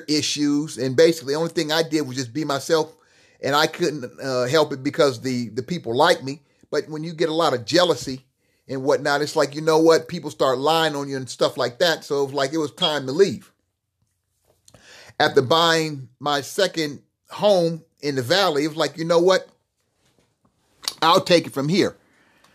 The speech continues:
I knew I had two children that had to be raised. So I ended up leaving after ten years of working with Raytheon. Left after ten years and started a restroom cleaning business, probably the, one of the best moves I ever made,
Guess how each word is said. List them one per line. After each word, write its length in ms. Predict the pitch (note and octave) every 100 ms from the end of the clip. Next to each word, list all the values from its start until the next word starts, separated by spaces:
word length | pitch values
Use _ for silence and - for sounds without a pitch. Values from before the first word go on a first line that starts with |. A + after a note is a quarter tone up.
| _ _ -
I 160 | D#3+
knew 180 | F#3+ F#3+
I 80 | E3
had 200 | D#3 C3+
two 180 | F3+ D#3+
children 480 | - E3+ E3 G3+ - _ _ _ _ _ _ _ _ _ _ _ _ _ _ - -
that 180 | A2+ C#3
had 200 | D#3 C#3
to 60 |
be 140 | B2+ C3+
raised. 520 | C#3 D#3+ F#3 - _ _ _ _ _ _ _ _ _ _ _
So 500 | - E3+ C#3 B2 - _ _ _ -
I 140 | D#3
ended 180 | F#3+ E3
up 60 | C#3+
leaving 260 | G3 F#3
after 160 | D3+ B2+
ten 280 | - F#3+ F3+
years 280 | G#3+ F#3+ C#3+
of 100 | B2+
working 400 | G#3 A3+ D#3 F3 _ _ _ _ _ _ _ _ _ _ - -
with 100 | B2
Raytheon. 460 | D3+ A3+ C#3+ D3+
Left 180 | D3+ D#3+
after 180 | E3 C#3+
ten 240 | C#3+ F3
years 180 | E3+ F3+
and 80 | D#3+
started 340 | - F#3 E3+
a 40 | D3
restroom 460 | E3 G3+ - D3
cleaning 320 | C#3+ F3 D3+ C#3
business, 300 | D3+ E3 D3
probably 260 | E3 F3
the, 120 | D3+
one 180 | C3+ E3
of 60 | D#3+
the 60 |
best 280 | C#3+ E3+ F3
moves 260 | E3+ F3+ E3
I 60 |
ever 160 | E3+ D3+
made, 300 | D#3 G#3 G3